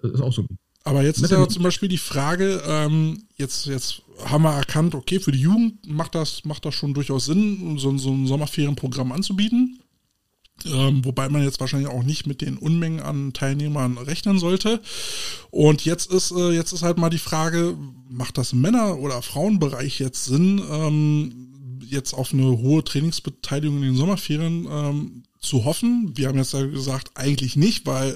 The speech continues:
Speaker 2: es gibt immer die Leute, die mit Punkt Beginn der Sommerferien dann weg sind, äh,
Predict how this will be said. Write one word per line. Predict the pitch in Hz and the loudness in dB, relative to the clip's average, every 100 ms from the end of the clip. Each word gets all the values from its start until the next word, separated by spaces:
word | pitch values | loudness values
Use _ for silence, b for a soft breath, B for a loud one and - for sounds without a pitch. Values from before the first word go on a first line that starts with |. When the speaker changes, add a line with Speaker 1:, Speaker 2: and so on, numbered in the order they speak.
| - | -6
Speaker 2:
es | 131 | -10
gibt | - 131 | -6 -4
immer | 160 175 | -2 0
die | 180 | 2
Leute, | 165 165 175 | 2 0 -2
die | 151 156 160 - | -2 -2 -2 -4
mit | 135 127 - | -2 -2 4
Punkt | 170 190 - - | 4 4 -2 -12
Beginn | 147 127 151 156 | -4 -2 0 0
der | 143 | -2
Sommerferien | 139 147 - 147 147 147 | -2 -4 -2 -2 0 0
dann | 131 127 - | 0 -2 -6
weg | 127 147 - | -10 -8 0
sind, | 233 294 B B B B B B B | 0 0 B B B B B B B
äh, | 131 131 131 127 | 0 2 4 0